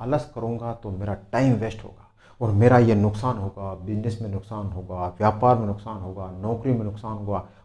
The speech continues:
और हर जगह नुकसान होगा। तो आप उस आलस के नुकसान के बारे में सोचो, तो धीरे धीरे आपका मन काबू में होगा और आपको आलस आएगा तो भी आप उठ खड़े होंगे, "नहीं, नहीं, आलस नहीं करना है, आलस नहीं करना है,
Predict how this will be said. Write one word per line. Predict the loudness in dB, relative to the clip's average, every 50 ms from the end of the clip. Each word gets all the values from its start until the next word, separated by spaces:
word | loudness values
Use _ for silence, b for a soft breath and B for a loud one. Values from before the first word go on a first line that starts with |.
| b
और | -8 0 6
हर | 6 6 8
जगह | 8 4 4 4
नुकसान | 0 0 -2 -2 -2 -2 -2
होगा। | -2 -4 -6 -8 -14 -20 _ _ _ _ -20 -20 -20 -20 -20 -20 -20 _ _ _ _ _ _ _ _ 4
तो | 8 12
आप | 12 12 12 12
उस | 12 10 10 10
आलस | 10 12 12 12 12 12 12 10
के | 8
नुकसान | 10 12 12 10 10 10 10 10 12 12 12
के | 12 12
बारे | 12 12 12 12
में | 12 12
सोचो, | 12 10 10 10 10 6 6 6 0 -8 -18 _ _ _ _ 0
तो | 0 2
धीरे | 6 8 8 10 10 8 4
धीरे | 4 2 4 4
आपका | 4 2 2 0 0 0 -2 -6 -4
मन | -4 -2 -2 -4
काबू | -2 0 0 0 2 0
में | -2 0 -2 -2
होगा | -2 -2 -2 -2 -6 b b b b 4
और | 4 4 6
आपको | 6 8 8 8 6 4 -4
आलस | -4 -2 0 0 2 2 2 0 0
आएगा | 0 2 4 4 2
तो | 4 8 8 8
भी | 10 10 8
आप | 10 12 10 10 10 10 8 4
उठ | 4 4 4
खड़े | 2 4 4
होंगे, | 6 6 6
"नहीं, | 8 8 8 8
नहीं, | 6 4
आलस | 2 2 0 0 0 -2
नहीं | -4 -2
करना | -2 -4 -4 -4 -6
है, | 0
आलस | 4 6 6 6 6 4
नहीं | 0 -2
करना | -2 -6 -8 -10
है, | -12